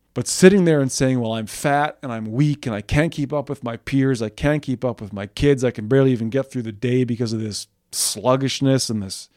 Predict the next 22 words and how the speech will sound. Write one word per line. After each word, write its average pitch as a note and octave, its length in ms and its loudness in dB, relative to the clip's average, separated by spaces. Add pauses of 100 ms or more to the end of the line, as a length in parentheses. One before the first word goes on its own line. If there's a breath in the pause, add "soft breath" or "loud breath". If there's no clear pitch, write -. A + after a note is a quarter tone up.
(420 soft breath)
heaviness C3+ 560 2
about B2 340 2
me," C3+ 220 -2 (240)
that F#3+ 220 10
is D#3+ 120 2
to, C3 280 -6
that E3+ 200 2
is E3 120 2
to C#3+ 100 -2
live D3+ 320 6
in C3+ 100 -2
that B2 180 -4
frozen C#3 420 0
space B2 520 -4 (220 soft breath)
of A#2 200 -10
crisis B2 480 -2
and A2+ 160 -8
that G#2 180 -8
per-, - 240 -2
that A2+ 200 -4
paralyzed C#3 580 0
space A#2+ 460 -4